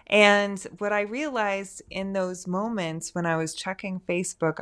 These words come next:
I was trying to find validation when I was doing something really scary. And I was looking for people who will accept me even if I don't finish this thing.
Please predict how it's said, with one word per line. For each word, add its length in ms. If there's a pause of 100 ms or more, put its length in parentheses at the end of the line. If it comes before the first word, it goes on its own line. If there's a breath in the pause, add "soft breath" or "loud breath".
I 140
was 320
trying 520
to 160
find 420
validation 1000 (540 soft breath)
when 380
I 220
was 200
doing 380
something 580 (260)
really 520
scary. 760 (520 loud breath)
And 540
I 100
was 320 (100)
looking 440
for 340
people 540
who 260
will 240
accept 540
me 220
even 260
if 180
I 120
don't 320
finish 440
this 280
thing. 480